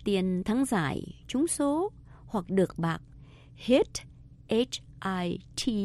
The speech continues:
the jackpot, J A C K P O T, là được dịp rất may." So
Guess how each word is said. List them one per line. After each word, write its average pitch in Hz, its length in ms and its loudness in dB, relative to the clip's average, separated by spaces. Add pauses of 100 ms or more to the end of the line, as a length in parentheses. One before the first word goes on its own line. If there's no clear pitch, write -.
(540)
the 196 80 0
jackpot, 294 720 0 (840)
J 214 520 2 (120)
A 196 400 0 (120)
C - 240 -4 (580)
K 240 420 2 (320)
P - 40 -10 (580)
O 220 340 -2 (260)
T, - 80 -10 (1000)
là 180 460 0 (560)
được 180 160 4
dịp 180 240 2
rất - 260 -2
may." 254 360 0 (1120)
So - 240 0